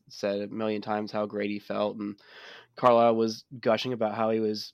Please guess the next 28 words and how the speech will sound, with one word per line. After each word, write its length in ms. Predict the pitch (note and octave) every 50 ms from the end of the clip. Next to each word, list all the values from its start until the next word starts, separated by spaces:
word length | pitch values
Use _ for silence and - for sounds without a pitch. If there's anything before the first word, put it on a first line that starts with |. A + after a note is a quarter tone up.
| _ -
much 300 | C3+ C3 C3 B2 - - -
better 320 | B2 A#2+ A#2+ B2 B2+ B2
than 260 | A#2+ A#2+ A#2 A#2+ B2 B2+
he 260 | B2 B2+ B2 B2 B2
even 180 | A#2 A#2+ A2+
originally 420 | A2 A2+ A2+ A2 - A#2 A2 G#2+ G#2
thought, 420 | - - G#2 G#2+ G#2+ A2 B2 A#2+ _ _ _ -
and 420 | A2+ G#2+ G#2 G2+ G2+ G2+ A2 E3 _ _ _ _ _ _ _ _ _ _ _ C3 - - C3+
brought 220 | B2+ C3+ B2 A#2+
up 100 | A#2 A#2
his 100 | G#2+ -
passing, 580 | _ - C3 B2 B2+ B2 - D#3 D3+ D3+ D3+ -
which, 380 | B2+ A#2+ A2+ - - - _ _ _ _ _ A#2+
um, 260 | A2+ G#2 G#2 G#2 G#2+
and 80 | G#2+
all 140 | A2+ A#2 A#2+
these 160 | B2 B2 A#2
other 180 | A#2 A#2 A#2+ A2+
kinds 300 | - B2 A2+ A2+ A2+ A#2
of 240 | A2+ A2 G#2+ _ -
basketball 380 | B2+ A2+ A#2 - - B2 A#2+
instincts 500 | G#2 A2+ A#2 A2+ - A#2 A2+ A2+ A2+ -
and 100 | A2+ G#2
the 60 | G#2 -
cuts 280 | - A#2+ A2+ A2+ -
he 100 | - A2+
made 400 | A2 A2 A2 G#2+ G#2+ G#2+ G#2+ G#2+
and 200 | G2+ G2+ G#2+ A2